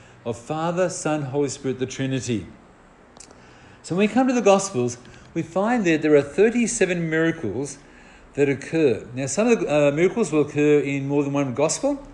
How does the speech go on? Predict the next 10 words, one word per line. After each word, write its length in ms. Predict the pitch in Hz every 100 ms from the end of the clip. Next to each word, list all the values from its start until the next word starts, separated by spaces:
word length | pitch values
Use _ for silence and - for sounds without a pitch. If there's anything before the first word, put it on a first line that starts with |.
| - - -
so 180 | - 127
their 140 | 120
stories 400 | 113 - 143 139
are 160 | 127 123
repeated, 360 | 120 - 196 208
but 100 | 170
there's 180 | 165
thirty-seven 600 | - 175 185 175 196 190
of 160 | 175 127
them. 220 | 120 82